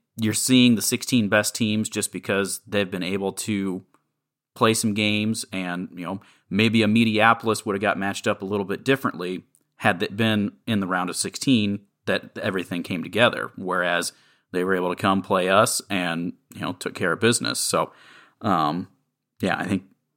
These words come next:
these should all be some really fun matchups to keep an eye on.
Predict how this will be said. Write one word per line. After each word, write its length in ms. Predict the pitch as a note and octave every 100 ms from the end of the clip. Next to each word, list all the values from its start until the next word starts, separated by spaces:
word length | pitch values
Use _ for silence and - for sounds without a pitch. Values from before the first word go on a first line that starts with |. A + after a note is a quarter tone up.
| _
these 240 | A2 A#2 A#2
should 140 | A2
all 200 | G#2 G#2
be 140 | G2+
some 200 | F#2 F#2+
really 220 | F#2+ G2 E2+
fun 240 | G2+ F2+
matchups 400 | F2+ F2 E2 -
to 120 | F#2+
keep 220 | - -
an 80 | D#2
eye 200 | F2 F2
on. 260 | A#1 B1+